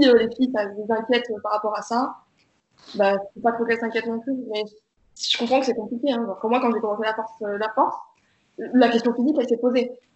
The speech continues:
Parce que je regardais, euh, je me suis dit, est-ce que je me mets vraiment à ça ? Je regardais un peu, bah, les américaines et tout, et je me suis dit, oh là là, les cuisses, oh, les épaules et tout. Je me suis dit, est-ce que je veux vraiment ressembler à ça, tu vois ? Je peux tout à fait le comprendre. Et maintenant,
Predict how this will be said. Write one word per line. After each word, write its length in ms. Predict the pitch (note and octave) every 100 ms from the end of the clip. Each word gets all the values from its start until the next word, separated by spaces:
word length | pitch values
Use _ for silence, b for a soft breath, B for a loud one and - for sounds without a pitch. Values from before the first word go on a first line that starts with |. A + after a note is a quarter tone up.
| _
Parce 160 | A3+ G#3
que 120 | A#3
je 160 | A#3 A3
regardais, 440 | A3+ A3+ B3 A#3
euh, 340 | G#3+ G#3 G#3 G#3+
je 60 |
me 40 | G#3
suis 120 | A#3
dit, 60 | C4
est-ce 120 | C4
que 60 |
je 40 | A#3
me 40 |
mets 100 | A#3
vraiment 240 | A#3 A#3 A3
à 80 | A3
ça ? 220 | C4 C#4
Je 80 | A3+
regardais 260 | G#3+ G#3+
un 80 | G#3
peu, 140 | G3 A#3+
bah, 140 | G#3+
les 180 | G3+ G3+
américaines 480 | G3 G3 G#3 B3 A#3
et 80 |
tout, 140 | A#3 C#4
et 60 | -
je 60 | A#3
me 60 |
suis 100 | -
dit, 60 | -
oh 160 | - C4+
là 160 | C#4 C4
là, 180 | C#4 C#4
les 120 | B3+
cuisses, 540 | - D4 D#4 D4 - C#4
oh, 100 | D4+ C#4+
les 240 | B3+ C4+
épaules 240 | C4+ D4 C#4+
et 20 |
tout. 120 | D4
Je 40 | C4
me 60 |
suis 180 | A#3 A3
dit, 60 | B B B
est-ce 180 | A#3+ A#3
que 140 | D#4
je 100 | C#4
veux 60 | A#3+
vraiment 400 | A3+ A#3 A#3 C4+
ressembler 300 | - A#3+ A#3
à 80 | A3+
ça, 160 | A#3+
tu 160 | A#3+ -
vois ? 120 | - b b b
Je 120 | - -
peux 200 | C#4 C4+
tout 160 | D#4
à 100 | D4
fait 80 | D4
le 40 |
comprendre. 300 | C#4 B3+ - G#3+
Et 80 |
maintenant, 400 | A3 A3 A#3 C#4+